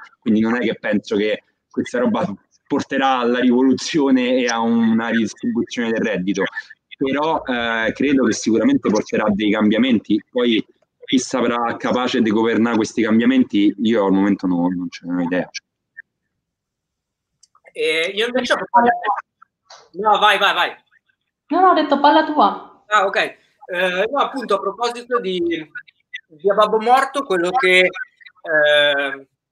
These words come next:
Speaker 2: rilevavo in qualche modo è che forse, eh, tolto Cubane Calling, che è una cosa un po' a parte, anche perché è un reportage, è una cosa che riguarda, eh, anche una tua esperienza personale diretta, eccetera,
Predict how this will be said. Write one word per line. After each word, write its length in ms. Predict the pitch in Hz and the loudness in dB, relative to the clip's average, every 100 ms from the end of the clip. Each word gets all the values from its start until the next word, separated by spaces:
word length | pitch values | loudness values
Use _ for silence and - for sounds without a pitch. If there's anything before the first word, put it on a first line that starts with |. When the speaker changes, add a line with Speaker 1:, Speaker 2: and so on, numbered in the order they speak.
| _ - | _ -18
Speaker 2:
rilevavo 760 | 147 165 185 175 202 220 185 | -12 -8 -4 0 2 4 2
in 80 | 170 | -2
qualche 280 | 185 190 220 | -4 -2 -2
modo 340 | 220 214 233 | 2 2 4
è 80 | 220 | 2
che 140 | - | 0
forse, 760 | 180 190 196 202 - - 202 220 | -2 2 2 2 -2 -2 2 2
eh, 180 | 220 - _ - - 147 143 143 156 - _ - | 0 -8 _ -20 -8 -2 0 0 -2 -10 _ -6
tolto 640 | - 202 214 - 190 196 196 - | 2 2 2 -2 0 2 0 -4
Cubane 420 | 160 170 180 180 | -4 -2 -2 -2
Calling, 680 | 190 185 165 147 139 139 135 | 0 2 0 -4 -8 -6 -6
che 380 | 147 151 151 | 0 2 2
è 120 | 170 143 | 0 -4
una 160 | 143 | -2
cosa 240 | 143 147 151 | 0 0 -2
un 120 | 143 | -2
po' 100 | 160 | 0
a 100 | 151 | 2
parte, 380 | 160 165 - 147 | 4 2 2 0
anche 220 | 135 139 | 0 -2
perché 300 | 135 127 143 | -8 -6 -4
è 40 | |
un 120 | 139 | -2
reportage, 760 | 135 131 139 - 151 165 151 143 | -4 -8 -12 -4 2 2 2 -2
è 40 | |
una 140 | 135 127 | -8 -6
cosa 280 | 143 131 | -6 -4
che 100 | 127 | -8
riguarda, 500 | 135 139 139 143 143 | -8 -4 -2 -2 -2
eh, 760 | 135 - - _ _ - 131 131 151 | -4 -6 -20 _ _ -8 -4 -2 0
anche 280 | 147 143 | 0 0
una 180 | 156 147 | -4 -4
tua 140 | 139 151 | -4 -4
esperienza 560 | - 143 147 143 143 | -4 -2 -2 -2 -6
personale 840 | 139 139 143 139 143 143 143 131 131 | -6 -10 -8 0 2 2 0 -4 -6
diretta, 680 | 139 135 147 139 - - 143 | -4 0 0 0 -6 -4 -2
eccetera, 600 | 190 - 175 - 175 202 | -2 -2 -4 -2 2 2